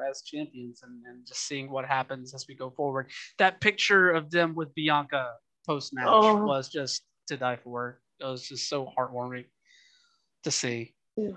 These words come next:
Speaker 2: There was,
Speaker 1: Mm-hmm.
Speaker 2: I mean, 'cause, uh, I, there was a lot of black women representation over the weekend. There was a lo-, I, I, and I, I love that,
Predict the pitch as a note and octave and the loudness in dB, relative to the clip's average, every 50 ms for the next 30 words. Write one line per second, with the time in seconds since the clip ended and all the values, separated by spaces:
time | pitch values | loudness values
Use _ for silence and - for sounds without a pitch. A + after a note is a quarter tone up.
0 | - - _ _ _ _ _ _ _ - - A#3 C#4 C#4 B3+ - - A3+ A3+ A3 | -12 -20 _ _ _ _ _ _ _ 6 6 8 8 8 4 4 4 6 6 4
1 | G3 D#3+ - G#3 E3 - _ - G3+ F3 - - - E3+ E3+ - - _ _ _ | 4 4 2 0 0 0 _ -6 -6 -6 -6 -6 -4 -4 -4 -4 -6 _ _ _
2 | - _ - - - - - - - - D#3 D#3 D3 - F3+ F3+ F#3+ F3 F3 D3+ | -20 _ -8 -8 -8 -6 -4 -2 2 6 6 6 8 10 10 10 10 10 8 6
3 | B2+ A#2 A#2 A#2+ A#2 A#2 A#2 A#2 A#2 A2 G#2+ _ - A#2 G#2 G2 G#2 - - A2 | 6 6 6 6 8 8 8 6 4 0 -4 _ -2 0 2 2 2 0 -4 -6
4 | G#2+ G#2+ G#2 G#2 G2+ G2 - G2+ G2 G#2 G2+ F#2 G#2 G2+ G2 - - G2 G2 G2 | -6 -4 -4 -4 -4 -4 -6 -10 -6 -6 -4 0 2 2 2 2 0 -4 -4 -2
5 | F#2 F2+ G2 F#2+ F#2+ F#2 F2+ G2 F#2+ F#2+ F#2+ G#2 G#2 G#2+ A2 G#2+ G2+ - - C3+ | -2 0 0 0 0 0 2 2 2 2 2 0 0 2 2 2 2 4 4 4
6 | B2 A2 - - - - C#3 C3+ A#2+ - - - - C3+ B2+ B2+ B2+ B2 A#2 G#2 | 4 4 4 0 0 2 4 4 4 2 0 0 2 2 4 4 4 4 4 4
7 | - B2+ C3 B2 A#2 A2 A#2 A2+ A2 F2+ F#2 F2+ F2+ | 4 4 4 4 4 6 6 6 4 4 2 -4 -4